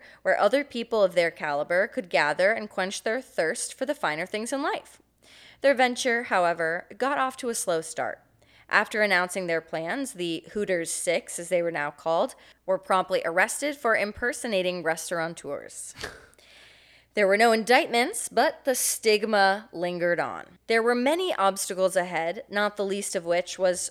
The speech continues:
procuring a suitable location. After months of negotiations and a heated bidding war with Wells Brothers Disposal, who wanted to use the building for a gi-,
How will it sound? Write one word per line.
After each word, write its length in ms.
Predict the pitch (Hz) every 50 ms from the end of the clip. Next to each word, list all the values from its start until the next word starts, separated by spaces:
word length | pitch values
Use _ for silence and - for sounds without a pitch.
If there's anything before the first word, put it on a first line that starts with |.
| _ _ _
procuring 640 | - - 196 185 190 - - 202 190 190 202 214 -
a 40 | 202
suitable 480 | - - - 254 240 226 196 196 196 196
location. 560 | 185 175 175 - - 143 - - - - - - _ _ _ _ - _ - - - - -
After 280 | - 208 - 220 220
months 340 | 220 208 202 226 311 - -
of 120 | 320 262 247
negotiations 920 | 247 240 190 190 185 185 - - 175 170 165 - - 196 196 214 226 -
and 180 | - 185 185
a 40 | 185
heated 580 | 180 - - 214 214 226 214 254 214 180 156 -
bidding 340 | 190 180 175 170 165 160
war 260 | 156 156 160 160 175 185
with 280 | 175 180 175 175 - -
Wells 380 | - 175 175 180 196 190 190 180
Brothers 460 | - 185 185 185 190 180 175 - -
Disposal, 800 | - 180 - - - - 165 160 165 160 185 180 202 262 294 - - - - - _ -
who 100 | 233 220
wanted 340 | 196 202 196 196 220 247 240
to 100 | - 247
use 220 | 240 247 247 233 240
the 100 | 220 202
building 460 | 165 175 165 165 160 180 175 190 202
for 180 | - - 196 -
a 80 | 147 175
gi-, 300 | 170 - 180 170 170